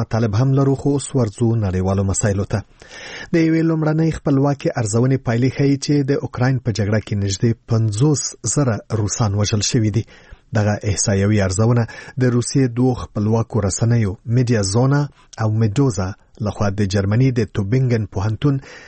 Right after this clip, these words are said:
د احصایې د یوه استاد په همکارۍ شوې ده. روسیې له دې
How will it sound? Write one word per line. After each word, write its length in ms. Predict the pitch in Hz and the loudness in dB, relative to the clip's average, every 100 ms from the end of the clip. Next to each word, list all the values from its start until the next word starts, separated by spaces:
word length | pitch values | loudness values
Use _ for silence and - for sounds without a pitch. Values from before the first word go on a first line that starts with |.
| - 120 | -6 -2
د 20 | |
احصایې 580 | 123 131 113 127 127 143 120 | 0 0 -2 0 2 0 0
د 20 | 101 | -2
یوه 200 | 98 98 | -2 -2
استاد 320 | 95 - 156 147 - | -4 -2 -2 -2 -4
په 60 | 82 | -4
همکارۍ 360 | 98 - 104 104 | -4 -2 0 0
شوې 180 | 113 107 107 | 0 0 0
ده. 60 | 101 _ _ _ _ _ _ _ _ _ - 131 | -4 _ _ _ _ _ _ _ _ _ -4 -2
روسیې 220 | 127 143 | 2 2
له 100 | 131 | 2
دې 100 | 127 | 2